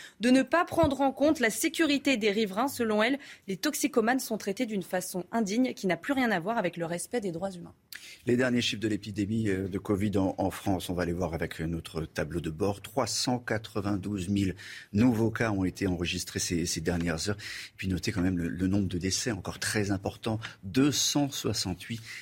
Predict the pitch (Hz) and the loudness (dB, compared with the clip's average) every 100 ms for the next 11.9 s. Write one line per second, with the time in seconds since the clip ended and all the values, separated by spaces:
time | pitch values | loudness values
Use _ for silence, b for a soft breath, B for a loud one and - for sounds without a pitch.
0 | B 98 98 - 117 117 B B - 76 | B 0 2 2 2 0 B B -4 -2
1 | - - 101 - 92 82 104 98 92 85 | 0 2 2 2 2 2 2 2 0 0
2 | 85 82 - B B - 131 - - 123 | 0 -2 -4 B B 0 0 2 2 4
3 | 98 60 71 73 73 - 95 92 90 - | 4 0 -2 -2 -4 -4 0 2 2 2
4 | 95 92 90 92 - 98 120 110 98 - | 2 2 2 0 2 2 2 2 -2 -2
5 | 98 - 92 - 107 104 101 90 - 110 | -2 -2 -2 0 0 2 2 0 -2 2
6 | 143 139 104 - 104 104 95 92 - 135 | 2 4 2 0 0 0 4 2 4 0
7 | B B B - - 98 - 139 107 101 | B B B -4 0 -2 0 2 2 2
8 | 107 - - 87 87 92 202 185 180 175 | 0 -2 0 2 2 -2 -8 -2 0 0
9 | 165 196 190 - 175 175 196 180 190 247 | -2 -2 -2 -4 -2 0 2 4 4 2
10 | - 233 214 208 202 185 196 185 190 190 | 0 2 2 2 2 2 2 2 2 4
11 | 208 202 185 175 240 254 240 254 247 | 4 2 0 2 0 0 2 4 4